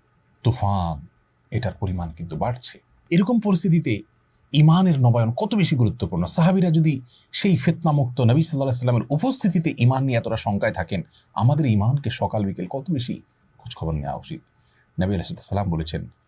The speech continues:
এমন একটা সময় আসবে, আসবাহার রাজুলু মুমিনান ওয়া ইউমসি কাফিরা, মানুষ সকালে ঈমানদার থাকবে, বিকালে বেঈমান হয়ে যাবে, কারণ সে জানেও না যে কোন কথা ঈমান চলে গেছে, কোন কাজে ঈমান চলে গেছে, কোন বিশ্বাস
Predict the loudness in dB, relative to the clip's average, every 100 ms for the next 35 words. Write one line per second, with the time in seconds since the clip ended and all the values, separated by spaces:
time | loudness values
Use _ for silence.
0 | _ -2 0 0 -2 0 0 0 0 -4
1 | -4 -4 -4 -6 -4 -2 0 -2 0 0
2 | 0 2 2 2 0 -2 -2 -2 -4 -10
3 | -20 _ 0 2 0 -2 2 2 2 2
4 | 0 2 2 2 2 2 2 6 6 6
5 | 4 2 0 2 2 4 4 4 4 4
6 | 2 -2 _ _ -2 0 0 0 0 0
7 | 0 -2 -4 -6 -8 -4 0 -2 2 2
8 | 4 4 4 2 2 0 0 -2 -2 0
9 | 0 0 0 0